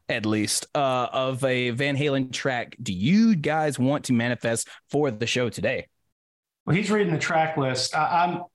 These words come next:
Speaker 2: I'm none of this, "Let's pick one from every singer or every album or whatever." I, I grew up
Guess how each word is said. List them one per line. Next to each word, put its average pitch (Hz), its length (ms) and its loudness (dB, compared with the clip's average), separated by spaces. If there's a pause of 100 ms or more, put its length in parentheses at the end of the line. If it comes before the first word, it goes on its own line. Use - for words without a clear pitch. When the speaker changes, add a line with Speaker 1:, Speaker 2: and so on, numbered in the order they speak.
Speaker 2:
I'm 185 120 -6 (460)
none 208 220 2
of 190 80 0
this, 180 220 0
"Let's 180 180 0
pick 180 240 -2
one 160 180 4
from 160 160 0
every 156 220 0
singer 143 360 0
or 139 140 2
every 139 240 0
album 131 400 2
or 127 100 0
whatever." 123 440 -2 (1300)
I, - 100 -6 (220)
I 185 420 -2
grew 180 240 2
up 180 220 -6